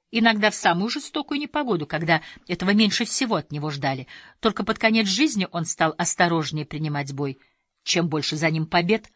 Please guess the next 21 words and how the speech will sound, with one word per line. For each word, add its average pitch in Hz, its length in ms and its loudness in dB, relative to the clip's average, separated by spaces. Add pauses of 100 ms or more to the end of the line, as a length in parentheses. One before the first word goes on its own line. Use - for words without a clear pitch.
(280)
рассуждал 156 640 0
он, — 147 220 -4 (320)
тем 320 260 2
меньше 330 260 -2
следует 285 340 0
полагаться 254 520 2
на 226 120 2
случай, 147 460 -4
так - 160 -4
как - 180 -4
никакая 196 440 4
победа 269 360 2
не 277 120 2
принесёт 262 480 -4
ему 190 140 2
столько, 143 500 -2
сколько - 360 -6
может 127 400 -8
отнять 160 520 -6 (260)
одно 156 320 -2
поражение". 190 680 -4